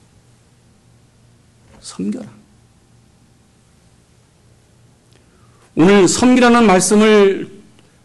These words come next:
하시기 위해서 주님은 참으로 어려운 말씀을 해요. "너희를 미워하는 자를 선하게 대접하라.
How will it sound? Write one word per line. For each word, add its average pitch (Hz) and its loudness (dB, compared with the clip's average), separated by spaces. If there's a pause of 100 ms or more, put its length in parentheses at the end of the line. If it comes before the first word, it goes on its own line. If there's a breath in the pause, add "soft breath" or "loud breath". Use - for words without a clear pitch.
(140)
하시기 226 -4
위해서 180 -2
주님은 175 -2
참으로 214 -4
어려운 226 2
말씀을 214 0
해요. 127 -4 (1300)
"너희를 170 2
미워하는 160 0
자를 147 -4 (680)
선하게 220 -2
대접하라. 143 -10